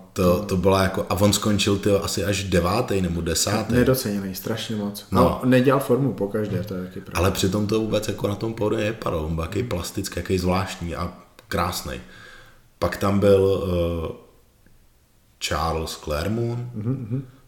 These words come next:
Speaker 1: taky bomba prostě.
Speaker 2: Krásné sestavy taky.
Speaker 1: No, jako to, co si jenom pamatuju, no. Ten Zumba, ty, tyhle, ty, jako všechny ty hvězdy tu byly, no.
Speaker 2: Dorian
Speaker 1: Nebyl
Speaker 2: Marshall.
Speaker 1: tu, ne, Dorian tu nebyl, ten nejezdil, ten tu prostě,
Speaker 2: Ten nejezdil, no.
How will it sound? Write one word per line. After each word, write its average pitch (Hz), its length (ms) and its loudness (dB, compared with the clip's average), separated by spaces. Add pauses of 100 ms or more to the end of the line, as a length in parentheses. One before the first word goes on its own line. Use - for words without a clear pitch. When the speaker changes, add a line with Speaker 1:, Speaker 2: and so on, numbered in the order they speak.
(160)
Speaker 1:
taky 80 340 -2 (200)
bomba 78 460 -2
prostě. - 240 -6
Speaker 2:
Krásné 110 340 -2
sestavy 95 380 -6
taky. 92 280 -14
Speaker 1:
No, 76 340 -6 (140)
jako - 420 -2 (300)
to, 95 120 -4
co - 180 -6
si - 140 -2
jenom 95 240 2
pamatuju, 90 560 -2
no. 69 180 -10 (460)
Ten 95 200 -2
Zumba, 85 380 0
ty, 85 300 -4 (100)
tyhle, 98 280 0 (140)
ty, 98 80 0
jako 98 200 -2
všechny 110 340 -4
ty 110 120 0
hvězdy 104 360 0
tu 107 120 -6
byly, 107 280 0
no. - 180 -6
Speaker 2:
Dorian 117 280 6
Speaker 1:
Nebyl 113 200 8
Speaker 2:
Marshall. 123 240 6
Speaker 1:
tu, - 80 -2
ne, 80 180 0
Dorian 90 340 2
tu 90 100 -4
nebyl, 69 320 -8
ten 92 140 2
nejezdil, 80 500 0
ten 78 220 -10
tu 85 200 -8
prostě, 82 200 -6
Speaker 2:
Ten 104 140 -2
nejezdil, 113 360 0
no. 92 80 -10